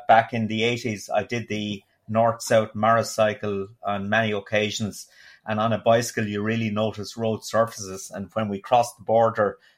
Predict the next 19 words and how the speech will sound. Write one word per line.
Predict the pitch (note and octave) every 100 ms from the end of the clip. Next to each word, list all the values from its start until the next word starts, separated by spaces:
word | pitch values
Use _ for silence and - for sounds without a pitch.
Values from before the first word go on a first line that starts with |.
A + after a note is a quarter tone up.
| _
um, | G2+ G2 G2+ -
in | G#2+
Newry, | G#2 A2+ G#2+ G#2 G#2+ - _ _
uh, | G#2 G2
suddenly | - - A#2 A2 G#2+
the | G2+
road | G#2+ G#2+ -
surface | A2+ A2 -
improved | G#2 G2 B2 G#2
dramatically. | G#2+ A2 A#2+ A2+ A2 G#2+ - _ _ _ -
Uh, | G#2
haven't | - B2+ A2+
cycled | C#3 C3+ C3+ A#2
up | A2+
there | G#2+ G#2+
in |
a | F#2+
while, | B2 A#2 A#2 G2+ -
but, | A2 A2